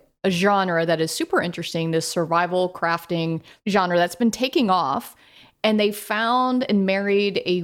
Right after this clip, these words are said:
really cool and different positioning with it, which is cute characters with guns, or Pokemon with guns, if that's what you wanna say. You know, they call them pals. And they landed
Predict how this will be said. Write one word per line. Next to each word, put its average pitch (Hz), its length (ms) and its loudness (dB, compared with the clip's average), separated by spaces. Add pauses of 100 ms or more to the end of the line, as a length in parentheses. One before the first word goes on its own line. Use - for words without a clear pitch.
(140)
really 247 480 -4
cool 220 380 0
and 180 240 -2
different 196 580 -6
positioning 170 760 -2
with 156 200 -4
it, 165 520 -2
which 180 220 -2
is 170 400 0 (280)
cute - 240 0
characters 220 640 0
with 202 180 0
guns, 175 600 -2 (400)
or 175 240 2
Pokemon 175 540 0
with 165 180 -4
guns, 160 360 -2
if 165 120 0
that's 143 200 -4
what 170 160 -6
you 170 60 -4
wanna 160 160 -4
say. 151 320 -2
You 190 80 -2
know, 170 80 -2
they 156 120 0
call 180 260 0
them 175 180 0
pals. 165 580 -2 (560)
And 208 180 2
they 214 120 2
landed 214 720 0